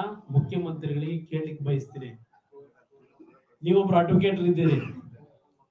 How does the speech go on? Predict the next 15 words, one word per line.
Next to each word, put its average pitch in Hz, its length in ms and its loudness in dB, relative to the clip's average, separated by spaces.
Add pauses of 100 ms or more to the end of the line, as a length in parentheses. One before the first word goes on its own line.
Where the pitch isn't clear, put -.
(440)
ಬಹುಶಃ 180 420 4 (380)
ನೀವು 190 260 2 (240)
ನನ್ನ 175 260 0 (220)
ಚುನಾವಣೆಯಲ್ಲಿ 180 680 0 (800)
ಸೋಲ್ತಕ್ಕಂಥ 196 600 0 (140)
ವಿಷಯವನ್ನ 190 460 -2
ಏನ್ 185 160 -4
prediction 180 440 0
ಕೊಟ್ಟಿದ್ದೀರಿ, 147 480 -2 (1000)
ಈಗ 175 160 -2 (260)
ಕಾರ್ತಿಕ್ - 480 2
ಅಂತಕ್ಕಂಥವನು 175 680 -2 (920)
ರೇವಣ್ಣ 185 360 2
ಅವ್ರ 185 160 0
ಮನೇಲಿ 190 240 -4